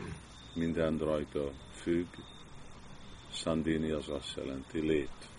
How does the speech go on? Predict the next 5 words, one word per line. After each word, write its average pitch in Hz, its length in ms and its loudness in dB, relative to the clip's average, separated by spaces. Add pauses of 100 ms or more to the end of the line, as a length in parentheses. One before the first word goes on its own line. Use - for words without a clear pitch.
(400)
potencia. 62 760 -4 (800)
Az, 78 220 -2
hogy 78 140 0
léteznek 69 640 0 (720)
dolgok. 55 440 -6